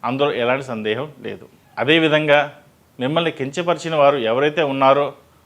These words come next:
వారికంటే మంచి స్థానంలో ఉండడానికి మీరు చేసే ప్రయత్నాలు ఫలిస్తాయి. మీ విజయంతో వాళ్లకు గుణపాఠం చెప్పాలనుకుంటారు, అది ఖచ్చితంగా నెరవేరుతుంది. ఆరోగ్యపరమైన విషయాలలో మీరు తీసుకున్న జాగ్రత్తలు సక్రమైన ఫలితాలు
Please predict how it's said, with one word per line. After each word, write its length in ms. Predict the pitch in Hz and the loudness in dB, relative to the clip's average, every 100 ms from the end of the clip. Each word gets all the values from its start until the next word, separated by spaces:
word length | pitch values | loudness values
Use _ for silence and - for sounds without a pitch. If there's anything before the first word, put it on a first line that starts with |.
| - | -2
వారికంటే 580 | 117 143 147 147 160 151 | 4 4 2 -2 0 -2
మంచి 280 | 123 139 165 | -4 -8 -6
స్థానంలో 440 | 147 135 151 151 | -2 0 0 0
ఉండడానికి 640 | 123 135 143 147 147 143 143 _ - | 0 4 4 4 -4 -8 -10 _ -10
మీరు 160 | 127 139 | -4 -4
చేసే 360 | 127 139 147 | -2 -4 -4
ప్రయత్నాలు 520 | 147 131 143 147 123 98 - - | -2 2 2 0 -2 -2 -12 -2
ఫలిస్తాయి. 500 | 131 139 - 127 143 - _ _ _ - | -2 0 -2 -2 -2 -14 _ _ _ -8
మీ 140 | 127 139 | -2 0
విజయంతో 500 | 131 156 175 170 147 | 0 0 0 0 2
వాళ్లకు 480 | 160 135 139 117 107 | 2 2 -4 -8 -6
గుణపాఠం 400 | 117 143 160 165 | -4 2 2 0
చెప్పాలనుకుంటారు, 920 | 143 123 139 131 131 123 123 120 135 - _ - | -4 -4 -2 -2 -4 -2 0 0 -2 -12 _ -8
అది 120 | 113 | -4
ఖచ్చితంగా 600 | 127 120 156 143 131 135 135 | -4 -6 -6 -4 -2 -4 -6
నెరవేరుతుంది. 680 | 110 113 120 98 98 98 - _ _ 107 | -6 -2 -2 -4 -16 -18 -20 _ _ 2
ఆరోగ్యపరమైన 760 | 131 170 165 165 156 151 151 | 4 4 0 -2 -2 -2 -2
విషయాలలో 560 | 127 120 147 139 139 127 - - | -4 2 2 4 2 -2 -8 -10
మీరు 220 | 127 139 | -6 -4
తీసుకున్న 380 | 131 139 - 156 | -4 -8 -4 -4
జాగ్రత్తలు 520 | 120 127 143 143 107 - _ _ _ | 2 4 4 2 -8 -8 _ _ _
సక్రమైన 420 | 143 127 165 160 156 | -8 -6 -2 -4 -4
ఫలితాలు 480 | 127 127 135 113 | -4 2 2 2